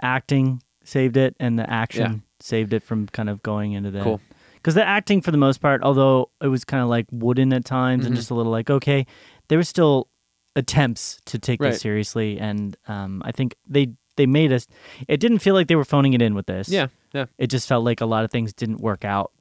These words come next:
Speaker 1: well.
Speaker 2: Yeah.
Speaker 1: <laughs>
Speaker 2: Um, I'm gonna give it a seventy-six.
Speaker 1: Okay.
Speaker 2: So a little bit higher, and I think that's probably more just because I, I enjoyed a lot of the action stuff with the
Speaker 1: The monster,
Speaker 2: monsters.
Speaker 1: yeah.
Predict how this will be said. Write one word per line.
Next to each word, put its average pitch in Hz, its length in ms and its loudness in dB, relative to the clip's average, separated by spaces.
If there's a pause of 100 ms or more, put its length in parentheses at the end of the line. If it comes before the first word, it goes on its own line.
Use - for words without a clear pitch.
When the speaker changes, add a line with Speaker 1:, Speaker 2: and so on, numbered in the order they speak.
Speaker 1:
well. 110 480 -8
Speaker 2:
Yeah. 120 200 0 (180)
Speaker 1:
<laughs> 165 80 4 (380)
Speaker 2:
Um, 127 520 0
I'm 139 100 -2
gonna 156 140 0
give 147 100 0
it 123 80 -2
a 113 40 -4
seventy-six. - 840 -4
Speaker 1:
Okay. 104 300 -8
Speaker 2:
So 107 480 0
a 101 40 -2
little 117 180 -2
bit 104 100 -2
higher, 104 320 -4
and 104 80 -4
I 101 60 -6
think 107 160 -8
that's 95 120 -8
probably 101 260 -2
more 98 280 -4
just - 260 -12
because 101 300 -8
I, 95 160 -2
I 92 60 -6
enjoyed 95 600 -4 (260)
a 87 140 -10
lot 90 220 -8
of 90 60 -10
the 67 120 -8
action 87 280 -8
stuff - 180 -10
with - 120 -14
the - 40 -6
Speaker 1:
The 107 60 -4
monster, 101 460 -4
Speaker 2:
monsters. - 220 -6
Speaker 1:
yeah. 104 200 -4